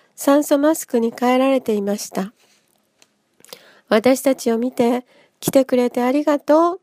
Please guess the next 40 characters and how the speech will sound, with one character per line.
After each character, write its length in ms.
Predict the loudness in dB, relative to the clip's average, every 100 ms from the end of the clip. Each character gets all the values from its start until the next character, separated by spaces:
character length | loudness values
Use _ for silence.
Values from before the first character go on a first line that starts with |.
| _
と 100 | -2
言 120 | 0
い 40 | 0
ま 160 | -2
し 120 | -6 -6
た。 220 | -8 -8 _ _ _ _ _ _ -20 _
私 420 | 0 0 0 -2
は、 260 | 0 0 -2 _ _ -20 -20 _ _
「お 100 | -4
母 240 | 2 2 2
さ 320 | 0 0 0
ん、 120 | -2
シ 160 | -6 0
ャ 80 | 2
ロ 240 | 4 4
ー 40 | 2
ム、 180 | -2 -6 _ _ _
イ 60 | 0
エ 20 |
ス 60 | 2
様 340 | 0 0 0
が 260 | 0 0 -2
平 320 | -2 2 4 2
安 100 | 0
が 120 | 0
あ 60 |
り 140 | 2 2
ま 140 | 0
す 180 | 0 0
よ 140 | 2
う 60 | 2
に」 280 | 2 0 0 _ -2
と 80 |
言 100 | 0
わ 100 | 2
れ 120 | 2 0
て 140 | -2
い 40 |
る 100 | 0
よ。 260 | 2 2 0